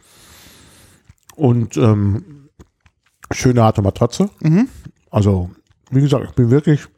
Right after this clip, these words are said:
Speaker 1: ist ja wie, wenn man in der Wiege liegt, das
Speaker 2: Mhm.
Speaker 1: schaukelt ja immer so ein bisschen.
Speaker 2: Ja.
Speaker 1: Gab ja auch eine Nacht ein Erdbeben, was ich dann nicht mitbekommen habe, weil es sowieso geschaukelt hat und ich schon weit genug nördlich war.
Speaker 2: Das wäre vielleicht auch bei der Rückreise ein Problem gewesen beim Flugzeug, ha?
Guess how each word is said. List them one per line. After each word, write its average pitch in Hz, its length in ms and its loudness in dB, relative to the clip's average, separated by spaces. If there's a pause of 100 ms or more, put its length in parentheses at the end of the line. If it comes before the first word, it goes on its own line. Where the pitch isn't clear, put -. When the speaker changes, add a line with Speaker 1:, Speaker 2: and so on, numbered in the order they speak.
(600)
Speaker 1:
ist 131 140 -4
ja 117 160 0
wie, 131 280 2
wenn 120 100 2
man 117 140 0
in 110 60 -2
der 101 140 0
Wiege 156 220 2
liegt, 180 260 0
das 117 120 -8
Speaker 2:
Mhm. 160 60 -6
Speaker 1:
schaukelt 170 300 -2
ja 165 60 0
immer 147 140 0
so 135 100 2
ein 147 80 2
bisschen. 165 320 2 (600)
Speaker 2:
Ja. 139 320 0 (1500)
Speaker 1:
Gab 113 240 -2
ja 110 60 2
auch 104 60 0
eine 107 140 2
Nacht 110 200 0
ein 110 60 -4
Erdbeben, 151 480 0 (400)
was 127 180 0
ich - 60 -10
dann 104 120 -2
nicht 110 100 2
mitbekommen 131 480 0
habe, 131 140 2
weil 120 100 2
es 113 60 -4
sowieso 117 220 -2
geschaukelt 143 380 -4
hat 139 120 -4
und 120 60 -4
ich 113 200 -2
schon 110 200 0 (1080)
weit 123 440 -4
genug 110 220 0
nördlich 110 380 0
war. 123 240 2 (180)
Speaker 2:
Das - 180 -8
wäre 151 140 2
vielleicht 147 220 0
auch 143 80 -2
bei 147 60 -10
der 143 100 2
Rückreise 196 320 0
ein 151 40 0
Problem 139 240 0
gewesen 131 280 2
beim 127 100 2
Flugzeug, 147 420 -2
ha? 180 140 0